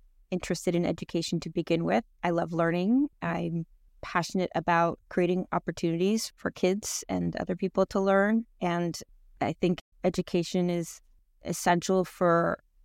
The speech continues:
the well-being of our society, for rectifying the inequities that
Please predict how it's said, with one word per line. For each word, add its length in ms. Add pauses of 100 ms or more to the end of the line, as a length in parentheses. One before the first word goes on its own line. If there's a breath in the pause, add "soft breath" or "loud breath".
(120)
the 160
well-being 560
of 100
our 300 (140)
society, 840
for 560 (520)
rectifying 1160 (140)
the 160 (100)
inequities 1000 (100)
that 220